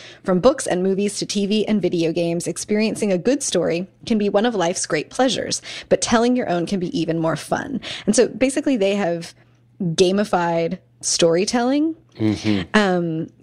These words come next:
Speaker 1: and with your computer, your tablet, or your smartphone, you can choose from a library of imaginary worlds to play in and tell stories in, or you can create your own.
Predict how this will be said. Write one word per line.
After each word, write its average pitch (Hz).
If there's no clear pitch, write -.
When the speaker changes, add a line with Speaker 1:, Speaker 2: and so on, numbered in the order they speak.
Speaker 1:
and 202
with 190
your 180
computer, 208
your 185
tablet, 180
or 175
your -
smartphone, 202
you 165
can 190
choose 202
from 180
a 165
library 185
of 185
imaginary 180
worlds 170
to -
play 180
in 165
and 170
tell 175
stories 165
in, 151
or 196
you 190
can 170
create 170
your 170
own. 127